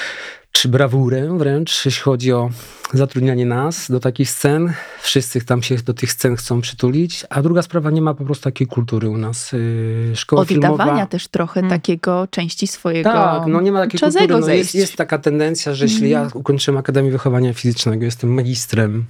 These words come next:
Speaker 1: jeszcze kończyłem metodykę nauczania, no to jeśli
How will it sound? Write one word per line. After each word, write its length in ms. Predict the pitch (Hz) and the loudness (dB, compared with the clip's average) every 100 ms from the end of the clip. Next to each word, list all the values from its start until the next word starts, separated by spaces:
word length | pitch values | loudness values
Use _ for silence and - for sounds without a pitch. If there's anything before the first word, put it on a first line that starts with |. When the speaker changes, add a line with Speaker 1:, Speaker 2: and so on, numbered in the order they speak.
| - - | -10 -8
Speaker 1:
jeszcze 280 | 123 - 120 | -4 -2 0
kończyłem 280 | 127 131 | 0 2
metodykę 340 | 120 120 113 123 | 0 0 0 0
nauczania, 540 | 117 117 - 104 107 117 - - - - - | 0 -2 -2 -2 -2 -6 -12 -20 -20 -16 -2
no 80 | 113 | -2
to 240 | 120 123 120 | 2 2 2
jeśli 480 | 117 - 123 123 | 0 0 0 0